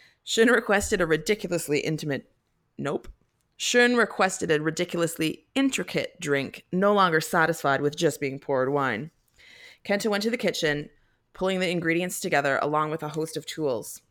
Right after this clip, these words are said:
He began blending and shaking Shun's drink. A virus song came on the radio. Shun, completely shocked Gabrielle with his next order. "Sing," he said.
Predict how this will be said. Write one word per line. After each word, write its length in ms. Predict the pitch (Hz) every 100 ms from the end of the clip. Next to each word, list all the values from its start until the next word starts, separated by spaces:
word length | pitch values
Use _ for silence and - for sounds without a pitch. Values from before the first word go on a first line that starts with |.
| _ _
He 140 | - 180
began 300 | 180 175 160
blending 480 | 175 190 165 143 -
and 140 | 151
shaking 420 | - 160 156 139
Shun's 400 | 139 - 143 139
drink. 480 | - 147 139 - - _ _ _ _ _ - - - _
A 120 | 185
virus 420 | 202 262 254 247
song 300 | - 156 151
came 240 | 160 175 165
on 100 | 156
the 80 | 156
radio. 480 | 170 151 131 120 - _ _ _ _ _ _ _ _
Shun, 380 | - 214 208
completely 480 | 220 202 - 196 202
shocked 540 | 208 190 165 - - -
Gabrielle 440 | 147 165 156 147
with 140 | 143
his 160 | 147 151
next 260 | 147 143 -
order. 400 | 147 123 117 - _ _ _ _ _ _ _ _
"Sing," 640 | - - 370 226 147 147 _
he 160 | - 151
said. 420 | - - 202 208